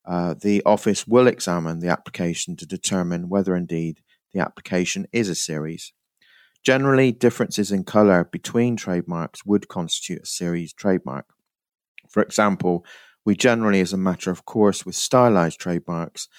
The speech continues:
file for a trademark in black and white, and then the key colour or colours used by the client.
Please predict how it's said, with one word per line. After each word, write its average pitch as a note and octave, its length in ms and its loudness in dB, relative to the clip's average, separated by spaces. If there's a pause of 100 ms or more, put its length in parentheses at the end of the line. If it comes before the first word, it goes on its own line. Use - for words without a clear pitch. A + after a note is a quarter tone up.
(260)
file F#2+ 300 2
for F#2 180 -2
a F2 40 -2
trademark E2+ 600 -2
in D#2+ 140 -8
black D2 280 -8
and F#2 80 -6
white, A2 400 0 (380)
and F#2 120 -2
then F#2 180 2
the F#2 60 0
key G#2 360 2
colour F2 440 2
or - 160 -4
colours F2+ 540 0
used E2 240 -10
by E2 120 -2
the F2 60 -2
client. F2 600 -2